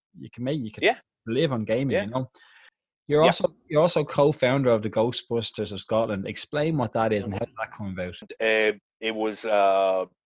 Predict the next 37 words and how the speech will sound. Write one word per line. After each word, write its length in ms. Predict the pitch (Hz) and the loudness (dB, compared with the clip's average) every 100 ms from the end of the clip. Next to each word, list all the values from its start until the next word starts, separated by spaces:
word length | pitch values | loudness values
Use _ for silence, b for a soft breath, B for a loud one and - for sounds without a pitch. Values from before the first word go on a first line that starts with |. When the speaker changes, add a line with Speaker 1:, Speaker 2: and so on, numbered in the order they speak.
| _ - | _ -8
Speaker 2:
a 60 | |
fan 320 | - 147 143 | -2 2 2
franchise. 720 | 123 113 104 95 - 87 - - _ _ _ | 0 -4 -4 -6 -8 -8 -8 -20 _ _ _
Speaker 1:
Hmm. 240 | 135 131 123 | -2 0 2
Speaker 2:
We, 120 | 143 | 2
we 160 | 135 160 | 0 -4
discovered 460 | 143 - 131 120 113 | -4 0 0 2 2
that, 240 | 110 107 - | 2 2 2
uh, 240 | 107 104 104 _ - | 4 4 2 _ 0
Ghostbusters, 640 | 139 - 131 120 117 - | 0 2 -2 0 -4 -8
uh, 300 | - 107 104 - | -4 -4 -4 -6
is, 160 | 101 | -10
still 240 | - - 117 | -10 -4 -2
has 200 | 113 104 | 0 0
a 20 | |
very 160 | 107 120 | 0 -2
solid 340 | - 113 104 | 0 0 0
fan 320 | - 104 101 92 | 0 -4 -4 -6
base. 280 | 90 - - b b b _ | -8 -10 -18 b b b _
And 120 | 110 | 2
in 100 | 131 | 2
America, 640 | 135 123 120 117 - 113 101 - - | 2 0 2 2 2 2 0 -2 -6
there's, 260 | 110 101 110 | -2 -2 0
like, 240 | 101 - | -2 -2
uh, 200 | 101 98 92 | 0 0 0
there's 240 | 101 95 | -4 -4
a, 240 | 101 92 87 _ _ _ _ _ _ _ _ _ - | -2 -2 -2 _ _ _ _ _ _ _ _ _ -14
there's 200 | 113 104 | -6 -2
a 40 | 107 | -2
fan 640 | - - 139 135 135 135 123 _ _ _ _ - | -4 0 2 4 2 0 -8 _ _ _ _ -16
franchise 720 | - 120 110 - 104 95 - | -2 -2 -2 0 0 -2 -4
of 220 | 110 107 | 0 0
Ghostbusters 580 | - 104 - 101 - 101 | 0 -6 -6 -10 -10 -16
in 120 | 107 | -14
nearly 320 | 107 107 104 104 | -6 -4 -4 -2
every 240 | 98 92 | -4 -6
state. 360 | - - 85 | -12 -12 -12